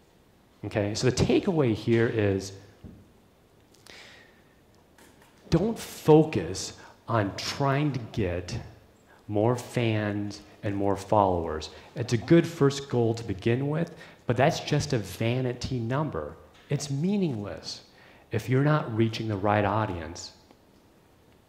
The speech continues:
It's quality, not quantity, that matters. Think about Facebook for a moment, right?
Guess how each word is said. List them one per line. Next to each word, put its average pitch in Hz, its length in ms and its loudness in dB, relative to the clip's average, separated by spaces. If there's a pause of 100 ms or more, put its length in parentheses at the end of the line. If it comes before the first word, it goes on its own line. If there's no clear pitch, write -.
(1600)
It's 117 200 -6
quality, 101 960 -2 (800)
not 127 260 2
quantity, 104 800 -4 (840)
that 107 200 0
matters. 90 520 -2 (1600)
Think 240 160 8
about 143 220 6
Facebook 117 420 4
for - 180 2
a 98 60 4
moment, 95 320 2
right? 107 260 4